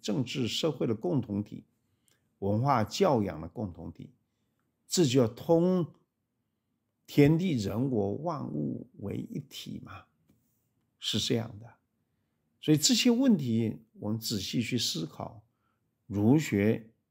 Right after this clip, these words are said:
是有宇宙意识的，是有公共意识的，是有普遍意识的，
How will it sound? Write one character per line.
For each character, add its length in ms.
是 200
有 100
宇 300
宙 240
意 160
识 200
的， 240
是 120
有 60
公 360
共 240
意 120
识 220
的， 180
是 160
有 60
普 420
遍 360
意 120
识 260
的， 180